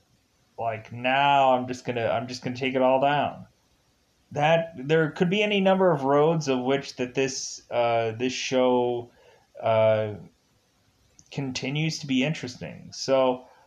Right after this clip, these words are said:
with that said, yeah, there's a lot of paranoia or mystery going on with what is gonna happen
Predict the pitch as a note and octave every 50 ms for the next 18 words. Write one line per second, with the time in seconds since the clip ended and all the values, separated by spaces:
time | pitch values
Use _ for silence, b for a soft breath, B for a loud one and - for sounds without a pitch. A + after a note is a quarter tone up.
0 | b b b - C#3+ D3+ E3+ F#3+ G#3 G3+ G3+ - - - A2+ D#3 D#3+ E3+ E3+ E3
1 | E3 - - - - C#3+ D3 D3+ D#3 D#3 D#3 D3+ - - - B2 C3+ C#3 C#3+ C3+
2 | B2 A2+ A#2 A#2 A2+ B2+ C3+ C#3+ D#3+ E3+ D#3+ C3+ B2 A#2 - - - C#3+ C#3+ D3+
3 | D3+ C#3+ C3 B2 C3 C3+ C#3 D#3+ E3 E3+ E3 E3 - D#3+ C3+ B2 A#2+ A#2 B2+ C3+
4 | - - - B2+ A#2+ A2 A2 A#2+ A#2+ A#2+ A#2+ A#2+ A#2+ A#2+ A#2+ A#2 A#2 A#2 A#2+ A2+
5 | - A#2 A#2+ A#2+ A#2 - - A#2 A#2 A#2 A#2 A#2 - - B2+ A#2+ A2+ A#2 B2 A#2
6 | A#2 A#2+ - - A2+ A2+ A2